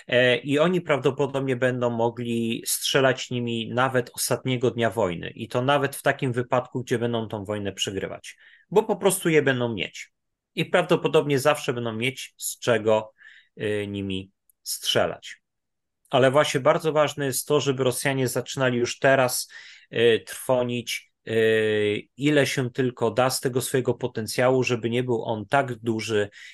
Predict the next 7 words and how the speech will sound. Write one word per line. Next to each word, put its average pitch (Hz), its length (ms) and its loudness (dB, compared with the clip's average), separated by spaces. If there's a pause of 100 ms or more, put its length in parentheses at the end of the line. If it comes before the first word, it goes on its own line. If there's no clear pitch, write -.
(160)
jak, 127 420 0
e, 107 840 0
miało 113 300 2
to 110 140 -8
miejsce 101 640 -4 (420)
rok - 460 -2 (340)
temu. 85 360 -2